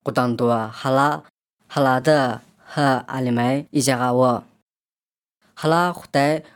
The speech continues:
구당도다나 주의 판지워 인게지 다가라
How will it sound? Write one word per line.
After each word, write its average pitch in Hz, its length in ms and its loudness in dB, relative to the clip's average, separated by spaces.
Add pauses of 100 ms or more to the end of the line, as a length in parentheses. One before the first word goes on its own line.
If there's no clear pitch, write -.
(120)
구당도다나 139 960 0
주의 156 280 2
판지워 123 680 0 (400)
인게지 151 720 4 (400)
다가라 143 580 0